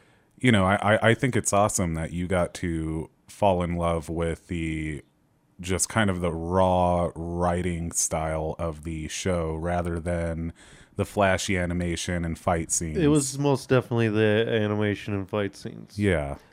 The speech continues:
Speaker 2: Because you still got to see the, you know, their speed and their attacks and, like, the energy attacks were very appealing to me because I was like,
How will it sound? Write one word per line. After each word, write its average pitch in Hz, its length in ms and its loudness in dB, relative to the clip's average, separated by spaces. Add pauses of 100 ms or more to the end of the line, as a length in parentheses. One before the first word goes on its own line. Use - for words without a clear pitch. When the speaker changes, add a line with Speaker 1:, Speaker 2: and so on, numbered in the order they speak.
Speaker 2:
Because 131 300 -2
you 147 60 -2
still 208 240 6
got 196 160 4
to 123 100 -4
see 127 360 -2
the, 117 680 2 (2250)
you 131 160 -6
know, 139 120 6
their 123 120 4
speed 123 480 0
and 120 120 2
their 120 160 2
attacks 113 600 0
and, 113 180 -4
like, 110 220 -4
the 110 160 -2
energy 113 580 -2
attacks 110 580 0
were 110 160 -4
very 113 360 2
appealing 107 540 -4
to 104 120 -14
me 107 160 -4
because 107 380 -6
I 120 100 4
was 113 220 -2
like, 107 280 -2